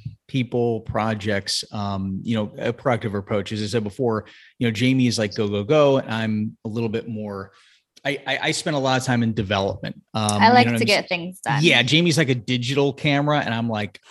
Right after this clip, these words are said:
Speaker 1: like, uh, like the old, uh, take it to the photomat kinda situation. You know, wait
Speaker 2: <laughs>
Speaker 1: three days for your pictures to come back. But regardless, um, i-, is that we both have similar sensibilities, but we're both very differing. But we, we have a really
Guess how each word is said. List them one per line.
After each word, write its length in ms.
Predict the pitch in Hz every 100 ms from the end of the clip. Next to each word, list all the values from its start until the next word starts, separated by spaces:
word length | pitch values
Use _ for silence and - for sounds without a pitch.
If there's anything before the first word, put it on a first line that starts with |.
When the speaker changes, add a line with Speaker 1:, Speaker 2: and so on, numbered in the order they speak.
| -
Speaker 1:
like, 280 | 98 95 90
uh, 280 | 98 95 95 -
like 180 | 104 98
the 100 | 110
old, 400 | 101 104 95 104
uh, 240 | 101 104 -
take 200 | 113 101
it 60 |
to 60 | 107
the 100 | 95
photomat 580 | - 98 98 95 - -
kinda 320 | 107 107 110 -
situation. 560 | - 113 113 110 113
You 80 | 107
know, 60 | 107
wait 200 | 110 -
Speaker 2:
<laughs> 60 |
Speaker 1:
three 140 | 190 113
days 260 | 107 101
for 140 | - 110
your 120 | 101
pictures 320 | 104 98 104
to 80 | -
come 100 | 95
back. 200 | 95 - - - -
But 300 | 240 156 - -
regardless, 640 | 165 135 151 139 120 - -
um, 500 | 127 120 113 113 - _ -
i-, 140 | 127 -
is 260 | 127 117
that 300 | 131 120 113 - - - -
we 180 | 139 135
both 280 | 127 156
have 320 | 156 151 113 117 -
similar 500 | - 135 123 127 123
sensibilities, 760 | - 113 - 101 107 113 135 123
but 120 | 98
we're 120 | 120
both 240 | 104 120 98
very 220 | 110 104
differing. 680 | 92 110 - 139 135 143 -
But 160 | 117 113
we, 120 | 127
we 180 | - 120
have 200 | 123 180
a 60 |
really 760 | 143 95 104 113 120 123 113 110